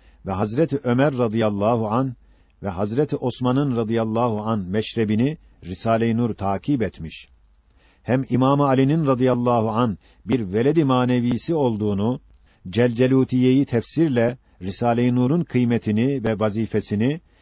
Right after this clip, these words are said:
Risale-i Nur göstermiş. Hem Resul-i Ekrem aleyhissalatu vesselam'ın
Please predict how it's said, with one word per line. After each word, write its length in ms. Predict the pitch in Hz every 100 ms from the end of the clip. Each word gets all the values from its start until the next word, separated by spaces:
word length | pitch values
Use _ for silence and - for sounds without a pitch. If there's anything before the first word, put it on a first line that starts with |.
| _ 90
Risale-i 540 | 98 107 98 98 95
Nur 140 | 117
göstermiş. 760 | 123 95 - - 82 80 - - _ _ _ _ _ _ _ _ _ _
Hem 200 | 127 160 117
Resul-i 300 | 123 - 147
Ekrem 300 | 143 151 170
aleyhissalatu 640 | 151 139 - 131 139 127 127
vesselam'ın 720 | 120 123 120 120 127 120